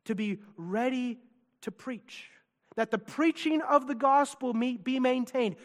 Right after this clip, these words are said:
That's our calling, you know, in the support of the ministry, too. That's my calling throughout the week. That's how I keep the Sabbath day. This is the minister's chief task. The minister has other duties, too,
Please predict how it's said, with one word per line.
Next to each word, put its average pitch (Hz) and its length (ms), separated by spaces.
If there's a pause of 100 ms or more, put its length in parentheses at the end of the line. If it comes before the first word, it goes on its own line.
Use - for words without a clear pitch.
(140)
That's 254 360
our 240 300
calling, 285 540 (580)
you 127 60
know, 175 120
in 208 80
the 151 60
support 190 420
of 190 80
the 165 80
ministry, 208 540
too. 220 380 (640)
That's 240 200
my 214 360
calling 127 460 (680)
throughout 220 240
the 185 80
week. 233 480
That's 214 180
how 220 160
I 277 200
keep - 220
the 175 80
Sabbath 151 440
day. 120 240 (340)
This 294 200
is 254 120
the 240 80
minister's 247 460
chief - 380
task. 269 420 (640)
The 226 80
minister 285 320
has 233 220
other 262 260
duties, 220 380
too, 214 280